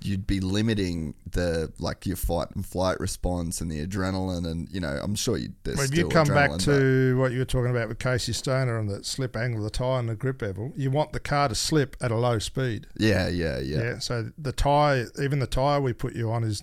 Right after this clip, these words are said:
Speaker 2: not a very good tyre.
Speaker 1: Yeah.
Speaker 2: Because we want you to feel it. We want you to drive on the edge of the tyre at sixty kilometres an hour, not, I could bolt a set of better tyres on and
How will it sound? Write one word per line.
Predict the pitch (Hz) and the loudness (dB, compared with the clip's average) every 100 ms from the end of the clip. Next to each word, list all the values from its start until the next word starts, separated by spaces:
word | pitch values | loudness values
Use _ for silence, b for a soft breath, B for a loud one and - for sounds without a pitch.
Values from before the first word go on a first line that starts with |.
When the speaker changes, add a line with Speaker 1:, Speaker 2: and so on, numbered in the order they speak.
| - | -8
Speaker 2:
not | 262 143 131 | -2 2 2
a | 107 | 2
very | 120 113 110 | 0 0 0
good | 101 | 0
tyre. | - 139 135 101 135 - | 2 2 0 -2 -6 -4
Speaker 1:
Yeah. | 98 - - | -2 -2 -4
Speaker 2:
Because | 127 - 117 | -6 -2 -2
we | 117 | 0
want | 117 135 - | 0 -2 -4
you | |
to | 104 | -6
feel | - 127 107 | -2 -2 -2
it. | - - - - | -6 -16 -20 -6
We | 135 | -2
want | 135 117 | 0 0
you | |
to | 113 | -2
drive | 101 127 120 | 0 0 0
on | 110 | 0
the | 107 | -2
edge | 117 107 | -2 -2
of | 98 | -4
the | |
tyre | 95 139 139 120 | -2 0 2 0
at | 104 - - _ _ | -4 -10 -20 _ _
sixty | - - 175 - 143 | -8 -4 -4 -2 -2
kilometres | 117 113 104 | 0 0 0
an | 104 | 0
hour, | 120 120 | 0 0
not, | 123 - - - - | 0 -4 -10 -20 -6
I | 127 | -4
could | 127 98 | -2 -2
bolt | 120 117 | 0 -2
a | - | -4
set | - 107 | -4 -2
of | |
better | 101 104 | -2 -2
tyres | 101 135 151 120 | 0 2 2 2
on | 110 120 | 0 0
and | 117 | -2